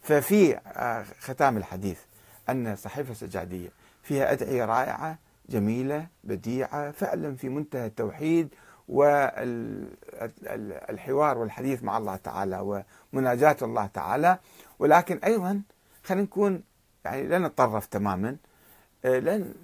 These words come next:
ننسب كل الأحاديث للإمام، وهي كما قلت لكم أن سندها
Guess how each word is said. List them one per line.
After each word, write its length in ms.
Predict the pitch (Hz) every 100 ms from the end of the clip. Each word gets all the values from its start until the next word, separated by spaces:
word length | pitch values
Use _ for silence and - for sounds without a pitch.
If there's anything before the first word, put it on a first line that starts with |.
| -
ننسب 360 | 160 170 180 151 -
كل 540 | 185 190 165 131 135 - _ _ _ _ _ _ _
الأحاديث 640 | 127 - - 113 123 127 117
للإمام، 460 | 107 107 135 139 - - _
وهي 320 | 156 170 180
كما 260 | 170 170 156
قلت 280 | 165 156 147
لكم 300 | - 139 127
أن 180 | 139
سندها 720 | 135 160 180 175 123 127 170